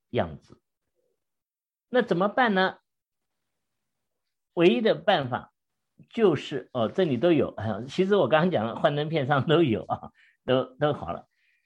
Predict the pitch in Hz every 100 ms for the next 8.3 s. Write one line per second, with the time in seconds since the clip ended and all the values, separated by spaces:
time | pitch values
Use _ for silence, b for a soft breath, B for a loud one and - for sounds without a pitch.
0 | _ _ - 302 247 135 233 220 185 196
1 | 170 - - _ _ _ _ _ _ _
2 | - - 254 220 208 190 185 - 143 185
3 | 190 165 175 135 175 147 120 147 101 101
4 | - - 220 180 156 147 151 165 165 156
5 | - 202 208 196 101 110 - - 180 156
6 | - 175 127 110 - _ _ _ _ 220
7 | 185 156 127 - 120 165 165 143 180 131
8 | 110 90